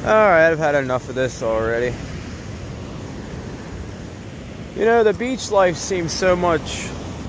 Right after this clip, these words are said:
better from... You know, it's not my first time at the beach, but it's... I'm sick of it already. Being lonely, I was with this one chick for, uh, what was it, Sunday. I was with this chick that couldn't even speak English.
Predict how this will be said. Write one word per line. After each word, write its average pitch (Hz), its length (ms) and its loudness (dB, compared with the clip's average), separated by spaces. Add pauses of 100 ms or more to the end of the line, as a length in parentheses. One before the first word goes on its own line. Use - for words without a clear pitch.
(220)
better 143 420 4
from... 127 460 -6
You 160 80 0
know, 185 160 4
it's 190 140 0
not 220 120 0
my 175 120 2
first 170 400 0
time 185 280 -2
at 131 140 -4
the 113 80 -8
beach, 117 500 -4
but 123 140 0
it's... - 240 -8 (580)
I'm 180 100 -4
sick 208 320 2
of 117 120 -4
it 113 120 4
already. 98 420 2 (1500)
Being 165 320 4
lonely, 165 500 6
I 160 80 6
was 151 180 0
with 180 280 -2
this 151 440 2
one 165 300 2
chick 143 340 0 (1200)
for, 143 160 4 (160)
uh, 123 420 6 (1300)
what 135 160 6
was 123 300 4
it, 101 120 -2
Sunday. 131 580 2
I 123 60 4
was 117 140 -2
with 131 160 -4
this 120 180 -6
chick 139 300 -4
that 127 160 0
couldn't 143 220 0
even 127 280 0
speak 123 400 -2
English. 165 560 0